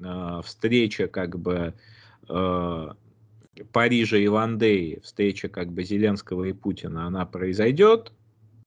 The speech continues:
Э, и если она произойдет, то, э, что гипотетически от этого можно ожидать? Потому что, кажется,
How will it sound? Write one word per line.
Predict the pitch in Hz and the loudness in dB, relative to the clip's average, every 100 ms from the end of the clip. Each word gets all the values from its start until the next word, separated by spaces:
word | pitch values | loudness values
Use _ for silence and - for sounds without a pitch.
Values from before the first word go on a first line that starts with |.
| _ - | _ -10
Э, | 87 87 82 78 73 _ _ _ _ _ - | -4 -2 -2 -6 -8 _ _ _ _ _ -2
и | 104 110 107 104 98 95 - - | 2 4 4 4 4 0 -6 0
если | 117 117 110 | 0 2 0
она | 107 113 110 | 0 0 -2
произойдет, | 101 101 98 95 95 113 190 185 - - _ _ _ _ - | 0 0 2 0 0 4 6 4 0 -20 _ _ _ _ 2
то, | 110 110 104 98 92 76 - _ _ - | 4 6 4 0 -4 -8 -20 _ _ -16
э, | 85 90 90 85 78 - - | -10 -6 -4 -4 -6 -12 -20
что | - - 139 | -12 2 4
гипотетически | 123 104 - 101 113 104 - - | 4 -4 -2 -2 -4 -8 -10 -8
от | 90 101 | -4 -4
этого | 101 95 | -2 -4
можно | 95 92 90 87 | -2 -6 -4 -4
ожидать? | 92 87 85 73 | -4 -4 -4 -8
Потому | - 95 95 95 | -10 -4 -2 -2
что, | - 92 - _ | -2 -4 -4 _
кажется, | - 120 135 113 - 92 80 | -2 0 2 0 -2 -6 -6